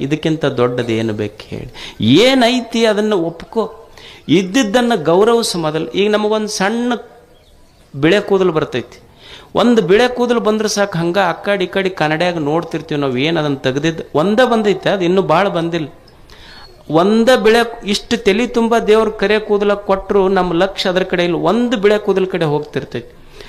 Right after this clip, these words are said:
ಅಲ್ಲಿ ಬಿಳೆ ಕೂದಲು ಬರಬಾರ್ದ ಹೆಂಗ? ಜೀವನ ಅಂದ ಮೇಲೆ ಮತ್ತು ವಯಸ್ಸಾದ ಮೇಲೆ ಬರೋದಲ್ಲ. ಈಗ ನೀವು ಊಟ ಮಾಡ್ತೀರಿ, ಊಟ ಮಾಡುವಾಗ ಮೊದಲು ರೊಟ್ಟಿ ಉಣ್ತೀರಿ, ಆಮೇಲೆ ಹೋಳಿಗೆ ಉಣ್ತೀರಿ, ಹುಗ್ಗಿ ಉಣ್ತೀರಿ, ಕೊನೆಗೆ ಏನು ಉಣ್ತೀರಿ?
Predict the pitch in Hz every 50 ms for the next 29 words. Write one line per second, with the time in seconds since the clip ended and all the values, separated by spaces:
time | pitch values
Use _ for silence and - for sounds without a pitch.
0 | - - - - 220 165 131 143 170 220 220 226 - 208 208 196 185 131 151 147
1 | 151 170 180 175 170 160 143 127 123 123 123 123 127 120 127 - - - _ _
2 | - - - - - - - 120 117 165 202 233 240 240 233 233 226 220 220 214
3 | 214 220 220 220 214 202 196 196 - 170 156 156 170 196 202 - - 196 190 185
4 | 185 185 180 180 139 123 165 170 190 208 202 170 160 160 - 165 175 175 190 185
5 | 185 170 160 156 165 208 214 202 190 175 - - - 127 - - - - _ _
6 | _ _ _ _ _ _ _ _ _ _ _ _ _ - - - - - - -
7 | - - 131 - - 196 185 180 175 175 175 175 170 165 160 151 147 160 156 147
8 | 143 143 - - 160 156 147 - - 147 147 - - - - - - _ _ -
9 | - - _ - - 117 127 139 151 147 139 127 135 143 160 156 147 143 143 135
10 | - - 139 143 147 135 123 123 131 135 143 143 131 127 127 - 135 131 - -
11 | 151 160 175 170 175 175 175 170 147 123 - - 110 - - - -